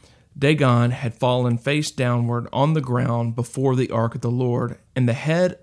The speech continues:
of Dagon and both his hands were cu-, were lying cut off on the threshold.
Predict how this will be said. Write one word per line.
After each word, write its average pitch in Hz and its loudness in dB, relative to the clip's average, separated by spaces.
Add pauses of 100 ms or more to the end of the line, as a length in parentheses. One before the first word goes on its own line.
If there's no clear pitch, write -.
of 120 -2
Dagon 120 0 (340)
and 120 2
both 160 4
his 156 -2
hands 120 -2 (480)
were 123 2
cu-, - -12
were 120 0
lying 135 2
cut 160 0
off 120 -2
on 120 0
the 117 0
threshold. 120 -4